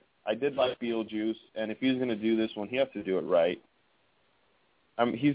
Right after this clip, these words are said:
he's a, he's sort of respectable. He's a, he's a respectable director, and if, and I'm sure he knows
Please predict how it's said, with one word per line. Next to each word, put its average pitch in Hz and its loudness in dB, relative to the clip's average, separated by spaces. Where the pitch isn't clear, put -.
he's 170 2
a, 160 8
he's 160 0
sort 147 4
of 113 4
respectable. 104 0
He's 123 -2
a, 117 2
he's 123 4
a 120 0
respectable 98 2
director, 90 4
and 92 -4
if, 117 0
and 117 6
I'm 120 6
sure 139 4
he 131 4
knows 117 6